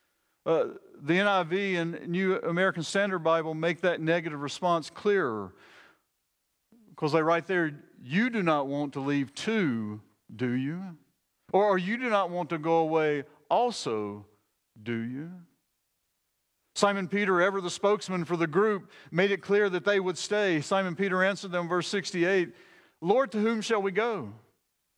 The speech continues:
You have the words of eternal life. And we have believed and we've come to know that you are the Holy One of God." You see, these truly know that Jesus has the words of eternal life.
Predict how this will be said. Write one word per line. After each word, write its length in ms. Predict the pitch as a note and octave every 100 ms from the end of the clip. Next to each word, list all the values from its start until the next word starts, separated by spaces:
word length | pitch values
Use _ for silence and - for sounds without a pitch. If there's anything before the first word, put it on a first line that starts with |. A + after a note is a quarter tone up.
| _ -
You 260 | C#3 A#3 B3+
have 260 | A3+ E3
the 80 | D3+
words 360 | C#3+ D3 C#3+ B2+
of 80 |
eternal 400 | C3 C3 C3 A#2+
life. 300 | A2 G#2+ A2 A2+ _ _ _ _ _ _ _ _ D#3+
And 220 | G3 G3
we 120 | G#3+
have 140 | A#3+ F3+
believed 460 | G3 G3+ B3 B3
and 100 | F#3+
we've 200 | F3+ G3
come 240 | - A3+ G#3+
to 60 |
know 280 | G3+ A3 A#3
that 140 | G#3 G3+
you 360 | D#3+ A3 C4+
are 140 | C4 A3
the 120 | F3+
Holy 280 | F3+ E3+ D#3
One 440 | D3 C3 A#2 G#2+ - - _ _ -
of 160 | C3
God." 360 | A#2 G#2+ G#2 A2 - _ _ _ _ _ _ _ _ _ _ _ _ _ _ _ _ _ _ _ _ _ _
You 60 | E3+
see, 160 | G#3 G#3
these 340 | G3 A#3 G#3
truly 580 | - A3 A3 G#3 F3+ C#3+ - - -
know 380 | E3+ G#3 G#3 G3+
that 160 | F3
Jesus 560 | C#3 E3+ G3 D#3+ E3 D3+
has 240 | E3+ D#3+
the 100 | D#3+
words 540 | D3 E3+ E3+ D#3 B2+ - _ _ _ -
of 140 | C#3
eternal 380 | C3+ D3+ D3 C3
life. 440 | B2 A#2+ A#2 _